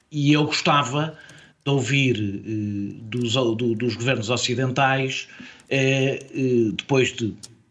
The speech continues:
cinco mil mortos, de milhares de mortos, não sabemos ao certo, muito provavelmente milhares de crianças que morreram,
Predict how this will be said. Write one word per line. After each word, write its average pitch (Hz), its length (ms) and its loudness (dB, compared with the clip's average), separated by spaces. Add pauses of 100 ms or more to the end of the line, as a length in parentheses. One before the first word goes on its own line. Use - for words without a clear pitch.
(120)
cinco - 360 2
mil 113 140 2
mortos, 156 400 0
de 98 120 -6
milhares 113 360 2
de 98 60 -10
mortos, 120 300 -2
não 95 120 -8
sabemos 98 320 -4
ao 107 80 -4
certo, - 360 0 (440)
muito 123 480 2
provavelmente 117 560 -2
milhares 120 280 0
de - 60 -16
crianças 117 500 -4 (340)
que 127 80 -4
morreram, 139 600 2